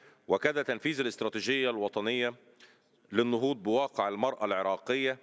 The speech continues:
ومواصلة الجهود الرامية إلى تحسين القطاع الصحي وتغطية الخدمات الصحية الأساسية. وفي إطار التفاعل البناء،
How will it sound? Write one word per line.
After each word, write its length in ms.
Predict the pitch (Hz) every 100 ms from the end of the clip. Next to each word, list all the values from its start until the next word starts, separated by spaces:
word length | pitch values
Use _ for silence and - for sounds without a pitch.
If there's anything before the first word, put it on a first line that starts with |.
| - - _
ومواصلة 640 | 82 104 113 107 - 147 143
الجهود 440 | 110 95 117 139 113
الرامية 600 | 101 101 107 123 123 127 - 107
إلى 140 | 104
تحسين 480 | 104 95 - 143 139
القطاع 460 | 107 - - 123
الصحي 560 | 98 - 98 - 131 127 - - - _
وتغطية 500 | - 101 107 - 151 123
الخدمات 460 | 107 101 107 135
الصحية 380 | 107 - 92 135
الأساسية. 600 | 120 101 110 - 120 80 - _ - - - - _ - - -
وفي 320 | 101 117 110
إطار 420 | 113 175 170 -
التفاعل 500 | 123 120 143 147 120
البناء، 440 | 107 104 107 143